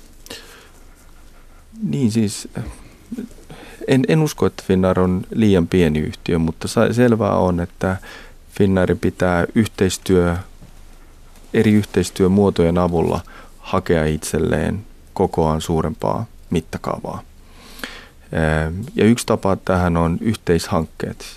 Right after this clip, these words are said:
joita Finnairilla tällä hetkellä on kaksi. Meillä on tällainen Siperian yhteishanke, Siberian Joint Business, ehm, jossa me ollaan yhdessä mukana, ehm, Japan Airlinesin ja, ehm, British Airwaysin kanssa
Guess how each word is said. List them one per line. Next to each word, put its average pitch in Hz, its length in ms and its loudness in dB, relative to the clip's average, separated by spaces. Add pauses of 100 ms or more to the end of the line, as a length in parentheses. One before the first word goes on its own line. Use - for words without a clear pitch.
(240)
joita 87 200 0
Finnairilla 82 520 0
tällä 80 240 -4
hetkellä 82 420 -4
on 80 120 -4
kaksi. - 560 -8 (580)
Meillä 76 200 0
on 80 180 -2
tällainen 80 320 -6
Siperian 104 560 -2 (280)
yhteishanke, 98 720 -4 (560)
Siberian 85 680 0
Joint 85 200 -2
Business, - 600 -10
ehm, 90 380 -4 (460)
jossa 82 480 -6 (100)
me 80 60 -2
ollaan 82 240 -2
yhdessä 85 480 -6 (140)
mukana, 82 460 -4 (640)
ehm, 80 300 0 (120)
Japan 87 240 0
Airlinesin 85 800 -2
ja, 87 320 -6 (240)
ehm, 82 540 -4 (200)
British 85 360 -2
Airwaysin 92 460 -2
kanssa 107 400 -6